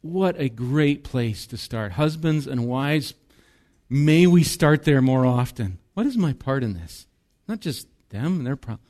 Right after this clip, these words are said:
What's, what's my part? Get the log out of your eye. Number three is to gently restore. Gently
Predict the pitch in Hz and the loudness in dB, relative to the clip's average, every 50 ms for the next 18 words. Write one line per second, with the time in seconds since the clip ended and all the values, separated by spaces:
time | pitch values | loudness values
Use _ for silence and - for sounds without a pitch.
0 | _ _ _ _ - 147 156 - - - _ _ _ - 135 139 - - 135 120 | _ _ _ _ -12 -12 -10 -10 -12 -20 _ _ _ -10 -10 -10 -8 -8 -8 -8
1 | 113 - - 104 101 92 - _ _ _ _ _ _ _ _ _ _ _ _ _ | -8 -8 -12 -14 -14 -14 -16 _ _ _ _ _ _ _ _ _ _ _ _ _
2 | _ _ _ _ _ _ _ _ _ _ _ _ _ _ _ _ _ _ _ _ | _ _ _ _ _ _ _ _ _ _ _ _ _ _ _ _ _ _ _ _
3 | _ _ _ _ _ _ _ _ _ - 135 131 - 143 131 123 120 120 123 123 | _ _ _ _ _ _ _ _ _ -8 -6 -4 -2 0 0 2 2 2 0 0
4 | 113 113 110 107 104 98 101 98 95 95 95 95 95 92 90 - _ _ _ _ | 0 -2 -2 -2 -4 -4 -4 -6 -4 -6 -6 -6 -8 -10 -12 -14 _ _ _ _
5 | _ _ _ _ _ _ _ _ _ _ _ _ - 135 156 160 170 160 - - | _ _ _ _ _ _ _ _ _ _ _ _ 0 2 2 4 4 2 2 0
6 | - 160 170 170 170 165 165 - 139 123 - - - 131 110 92 - 127 139 139 | 0 2 4 4 4 2 2 -2 -6 -6 -6 -4 -6 -6 -4 -4 -2 0 0 0
7 | 147 - - 147 143 139 139 135 135 139 135 _ - 110 117 113 107 - - - | 0 -2 -4 -2 0 2 2 0 -2 -4 -8 _ -10 -6 -6 -4 -4 -6 -8 -6
8 | 131 117 110 110 101 95 92 82 _ _ _ _ _ _ _ _ _ _ _ _ | -6 -4 -4 -4 -6 -8 -10 -14 _ _ _ _ _ _ _ _ _ _ _ _
9 | 110 101 95 95 127 143 147 156 147 - 131 117 107 110 110 113 127 127 117 | -20 -16 -6 0 2 2 2 2 0 -2 -4 -2 0 0 0 -2 -2 -4 -6